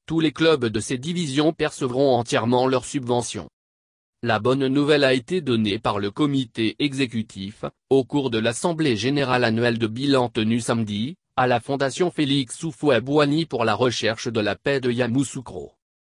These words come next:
Dans un courrier daté du quatre mai deux mille vingt,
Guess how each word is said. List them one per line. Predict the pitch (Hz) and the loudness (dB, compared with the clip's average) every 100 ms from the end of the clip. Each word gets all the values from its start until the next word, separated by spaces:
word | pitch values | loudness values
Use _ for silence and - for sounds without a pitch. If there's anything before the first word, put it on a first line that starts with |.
| _ _ _ _ | _ _ _ _
Dans | 127 127 113 | 2 2 2
un | 107 | 0
courrier | - 117 117 127 | -2 -4 -2 0
daté | 113 110 139 127 | 0 0 -2 -2
du | 107 107 | -4 -2
quatre | 160 - 143 | -4 0 0
mai | 131 127 | 2 2
deux | 139 | 2
mille | 143 135 | 0 0
vingt, | 110 82 | -2 -8